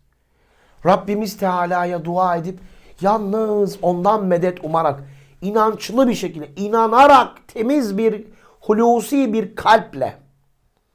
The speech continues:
sağlam bir itikatla okunursa inşallah istifade edersiniz kardeşlerim. Bu dualarla meşgul olmuş, güzellik görmüş çok kardeşlerimize şahit olduk.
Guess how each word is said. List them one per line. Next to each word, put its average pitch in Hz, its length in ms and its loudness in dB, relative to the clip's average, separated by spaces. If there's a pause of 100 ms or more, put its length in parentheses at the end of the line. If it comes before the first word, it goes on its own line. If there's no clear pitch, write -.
(1040)
sağlam 226 560 6
bir 208 120 -4
itikatla 196 640 -4
okunursa 175 760 -4 (500)
inşallah 175 520 -2 (200)
istifade 180 640 -4
edersiniz 139 540 2
kardeşlerim. 73 540 -20 (2000)
Bu 208 120 -4
dualarla 202 840 6
meşgul 185 540 -2
olmuş, 175 440 0
güzellik 185 540 -2
görmüş 170 480 -6
çok 254 500 4
kardeşlerimize 160 920 -2 (240)
şahit 123 480 2
olduk. - 380 -18